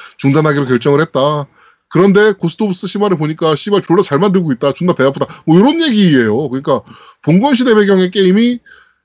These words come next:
아, 우리 이제 안 팔릴 것이다라고 생각해서 중단했다라는 얘기인데,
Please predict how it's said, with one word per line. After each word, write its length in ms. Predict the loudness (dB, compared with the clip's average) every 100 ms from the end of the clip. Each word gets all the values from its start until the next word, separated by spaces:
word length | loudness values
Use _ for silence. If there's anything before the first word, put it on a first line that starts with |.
| _ _ -16
아, 120 | -6 0
우리 120 | 2
이제 100 | 0
안 160 | -2
팔릴 220 | 0 0 0
것이다라고 460 | -4 -2 0 0
생각해서 320 | -2 0 0
중단했다라는 720 | 0 0 -2 0 0 2 2 2
얘기인데, 540 | 0 -2 0 -2 -2